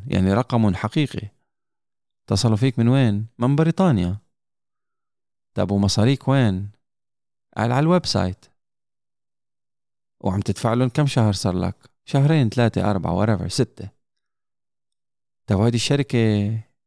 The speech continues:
وين وكيف وليش؟ قال: "لا، ليك عندهم ويب سايت وعندهم انستغرام وعندهم تويتر." وعم بياخدوا الفلوس و-، وراح يجيبوا، يجيبوا لي ال-، ال-، ال-، الناموس، راح يجيبوا لي العائدات والأرباح وال-، والف-، يعني راح يحققوا لي أحلامي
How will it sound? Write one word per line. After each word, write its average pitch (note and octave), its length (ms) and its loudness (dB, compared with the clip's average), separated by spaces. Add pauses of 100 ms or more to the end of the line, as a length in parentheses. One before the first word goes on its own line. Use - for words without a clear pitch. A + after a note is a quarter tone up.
(160)
وين B2+ 320 2
وكيف B2+ 340 0
وليش؟ A2+ 520 0
قال: G2+ 220 0
"لا، C#3+ 160 2
ليك C3 220 -2
عندهم B2 280 2
ويب B2 180 0
سايت - 240 -4
وعندهم G2+ 280 2
انستغرام G2+ 500 0
وعندهم G2+ 280 2
تويتر." - 440 -4 (720)
وعم G#2 160 0
بياخدوا C3 320 0
الفلوس C3 420 0
و-، A#2 80 2 (360)
وراح G#2+ 240 0
يجيبوا، A#2 460 2
يجيبوا A2+ 420 2
لي C3+ 80 2
ال-، F#2+ 320 -6
ال-، - 180 0
ال-، - 200 -2
الناموس، G#2+ 600 2
راح E2+ 100 -4
يجيبوا G#2+ 340 2
لي A2 80 0
العائدات G2 800 -2
والأرباح G2 840 -4
وال-، D#2+ 220 -10 (480)
والف-، - 420 -8 (220)
يعني F2 200 0
راح F2 200 -4
يحققوا G#2 600 -2
لي G#2+ 120 0
أحلامي F#2 580 -2